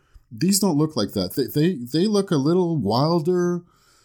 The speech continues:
They, uh, one has red hair, just matted, but they're both, well, not red hair just flowing out of his, uh, helmet. They both have helmets,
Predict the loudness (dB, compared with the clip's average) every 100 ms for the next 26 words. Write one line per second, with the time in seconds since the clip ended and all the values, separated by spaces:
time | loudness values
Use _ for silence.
0 | _ _ _ _ 0 0 0 0 0 0
1 | 0 0 0 2 0 0 0 0 2 2
2 | 2 2 2 0 0 -2 0 0 2 0
3 | 2 0 0 -2 -2 -2 0 0 -2 -2
4 | -2 0 0 0 -2 -4 -6 -12 -14 -14
5 | -8 -2 0 2 0 0 -2 -2 -2 0
6 | 2 2 2 0 -2 -2 -2 0 2 2
7 | 2 0 -2 0 -2 -2 -4 -2 0 0
8 | 0 -2 -4